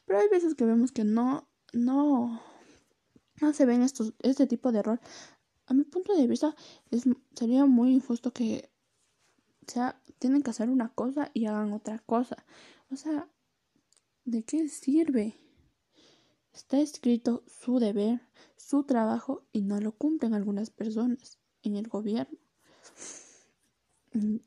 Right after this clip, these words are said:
empezando desde lo más pequeño hacia lo más grande, desde un parroquial hasta un nacional. Que sabiendo que un parroquial es un, una pequeña parroquia, un cantonal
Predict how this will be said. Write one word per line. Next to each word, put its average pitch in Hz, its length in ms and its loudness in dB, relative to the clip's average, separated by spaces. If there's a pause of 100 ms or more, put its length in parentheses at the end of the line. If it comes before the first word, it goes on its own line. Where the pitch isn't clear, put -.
(120)
empezando 226 560 0
desde 240 260 2
lo 220 120 -4
más 220 220 -2
pequeño 254 500 0
hacia 220 400 -8
lo 226 100 -8 (100)
más 220 300 -4
grande, 233 420 0
desde 202 220 -8
un 208 120 -6
parroquial - 680 -12
hasta 202 240 -12
un 202 240 -4
nacional. 208 580 -4 (1120)
Que 220 140 -6
sabiendo 220 340 -2
que - 80 -4
un 262 80 4
parroquial 240 540 -6 (200)
es 214 100 -12
un, 208 200 -10 (180)
una 208 140 -8
pequeña 254 440 -8
parroquia, - 460 -8 (480)
un 214 140 -2
cantonal 214 680 -2